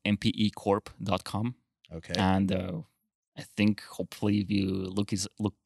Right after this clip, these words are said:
Speaker 1: look us up in Google, we should show up.
Speaker 2: Should show up,
Speaker 1: <laughs>
Speaker 2: yeah. Yeah, you never know with Google. But, okay, so we'll, uh, include a link in the show notes to Multiphase, and then we'll, uh, also link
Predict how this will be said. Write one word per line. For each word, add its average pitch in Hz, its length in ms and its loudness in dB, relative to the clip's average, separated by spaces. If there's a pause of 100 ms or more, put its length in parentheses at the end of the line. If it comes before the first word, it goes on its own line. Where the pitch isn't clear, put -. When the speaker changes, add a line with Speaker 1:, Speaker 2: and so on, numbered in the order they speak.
(120)
Speaker 1:
look 104 200 -2
us 120 100 2
up 104 140 2
in 98 100 0
Google, 107 380 2
we - 80 -2
should 101 240 0
show 98 220 0
up. 110 180 -2
Speaker 2:
Should 95 200 2
show 90 120 0
up, 90 260 4
Speaker 1:
<laughs> - 60 8
Speaker 2:
yeah. - 240 4 (300)
Yeah, 90 120 2
you 87 140 -2
never 101 180 4
know 87 160 -2
with 82 120 -8
Google. 85 340 -8 (100)
But, 90 220 2 (460)
okay, 104 260 4
so 104 140 2
we'll, 110 280 4
uh, 95 300 6
include 98 320 -4
a 107 80 0
link 92 340 -2
in 101 60 -4
the 87 80 -4
show 90 240 -2
notes 95 380 -4
to 90 100 -8
Multiphase, 87 880 -6
and 85 100 -8
then 85 260 -10
we'll, 82 280 -8
uh, 80 520 -8
also 82 300 -10
link 82 360 -14